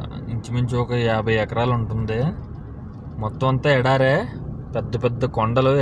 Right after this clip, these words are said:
ఎడారంటే ఇక్కడ సౌదీలో ఉండే ఎడారి చాలా వెరైటీగా ఉంటుంది. ఆ, ఇసుక కట్ట ఉండదు, మొత్తం రాళ్ళు అన్నమాట,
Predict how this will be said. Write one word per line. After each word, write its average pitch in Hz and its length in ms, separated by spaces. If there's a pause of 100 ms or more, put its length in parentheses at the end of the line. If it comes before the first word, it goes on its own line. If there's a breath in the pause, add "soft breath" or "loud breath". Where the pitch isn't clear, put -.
ఎడారంటే 131 560
ఇక్కడ 131 220 (100)
సౌదీలో 123 440 (120)
ఉండే 131 260 (300)
ఎడారి 127 300 (200)
చాలా 117 260
వెరైటీగా 113 460
ఉంటుంది. 120 320 (1160 loud breath)
ఆ, 104 60 (280)
ఇసుక 131 320 (100)
కట్ట 131 160 (160)
ఉండదు, 120 260 (140)
మొత్తం 123 420
రాళ్ళు 117 340
అన్నమాట, 120 300